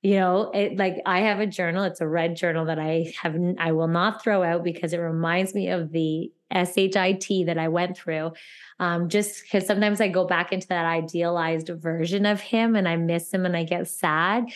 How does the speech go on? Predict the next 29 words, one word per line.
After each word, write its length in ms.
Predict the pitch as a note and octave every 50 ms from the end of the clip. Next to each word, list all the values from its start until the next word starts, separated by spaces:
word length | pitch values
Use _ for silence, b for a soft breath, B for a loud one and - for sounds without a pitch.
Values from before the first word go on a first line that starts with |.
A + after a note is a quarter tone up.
| B B B B
But 140 | - G3 E3+
then 100 | F#3+ F#3+
I'm 80 | F#3 F3
like, 200 | F#3 F3+ F3+ -
"Wait 300 | F#3+ F3+ F#3 C#4+ F4+ E4
a 40 | D#4
second, 480 | D#4+ - A3 - - G3+ G3 G#3 G3
let's 200 | G#3 A3+ A#3 A#3
go 140 | - A3+ A3+
back 260 | F3+ G#3 F#3 G#3 F#3+
into 260 | A3+ A3 A3+ A3+ D4 C#4
the 120 | D4+ G4
book 380 | D#4+ A#3+ G#3+ G3+ G3+ A3+ A#3+ A#3 - B B B B B B _ _ -
and 460 | - A3 G#3+ G3 F#3+ F#3 F3+ F#3 F#3 F3 - _ _ _ _ _ _ _ _ _ _ -
let's 280 | G3+ G3+ G#3 G3+ -
be 140 | - C#4+ D4
honest 640 | B3+ A3+ A3 A3 A3 A3+ B3+ D4+ D#4 - - - -
about, 320 | G3+ F#3 G#3 G3 G3+ F#3+ G#3+
you 80 | G#3
know, 240 | F#3+ F#3+ F#3 F#3 F#3+
the 340 | F#3 E3+ G3 F#3 F#3+ - -
S 300 | G3+ G3 G3 G3 - -
H 240 | G3 G3+ F#3+ F#3 F#3
I 220 | - E3+ F#3 F#3 F#3
T 260 | F#3 - - F#3 F3+
he 160 | D#3 F3+ F#3+
put 280 | F#3 F#3+ - F#3 - - G#3 A3
you 220 | A3 F#3+ F3 F3 E3+
through." 520 | E3+ - - F3+ E3+ D#3 D3+ E3 E3 -